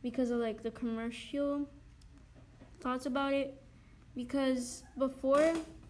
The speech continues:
it used to be, like, a huge outbreak,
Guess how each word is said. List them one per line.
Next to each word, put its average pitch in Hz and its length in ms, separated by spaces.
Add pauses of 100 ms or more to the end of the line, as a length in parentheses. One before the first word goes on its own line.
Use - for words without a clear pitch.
(760)
it 262 200 (140)
used 240 280
to 240 80
be, 233 140
like, 220 200
a 214 40
huge 226 500
outbreak, 220 640